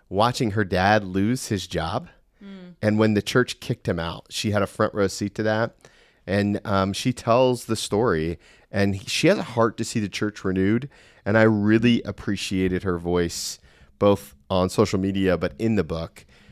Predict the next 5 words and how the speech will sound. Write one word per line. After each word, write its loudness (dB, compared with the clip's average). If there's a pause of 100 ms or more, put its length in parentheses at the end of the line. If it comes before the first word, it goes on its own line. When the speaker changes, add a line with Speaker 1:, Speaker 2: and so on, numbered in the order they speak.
(100)
Speaker 1:
She -6
tells 2
this -2
incredible 2
story -4